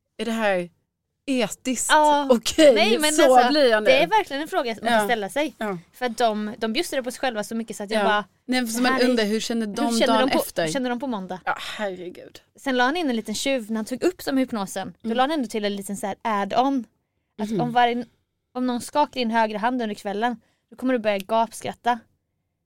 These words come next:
Speaker 2: Alltså, och den kommer ligga kvar hela kvällen så här.
Speaker 1: Nej, men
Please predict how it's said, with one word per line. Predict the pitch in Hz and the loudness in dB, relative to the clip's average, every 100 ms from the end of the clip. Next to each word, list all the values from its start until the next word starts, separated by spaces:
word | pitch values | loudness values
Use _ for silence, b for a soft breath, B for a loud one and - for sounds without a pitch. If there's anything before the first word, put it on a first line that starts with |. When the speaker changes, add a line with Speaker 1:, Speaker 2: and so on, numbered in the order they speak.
| _ _ _ _ _ _ _ - | _ _ _ _ _ _ _ -4
Speaker 2:
Alltså, | 226 226 226 | -2 0 -2
och | 254 | 0
den | 240 233 233 | 0 0 -2
kommer | 262 | -4
ligga | 254 269 | -4 -4
kvar | - 247 | 2 2
hela | 226 196 | 2 -4
kvällen | - 220 185 233 294 | -2 -2 -2 -2 -2
så | 294 | 2
här. | 233 233 - | 0 0 -4
Speaker 1:
Nej, | |
men | 202 196 180 | -6 -8 -10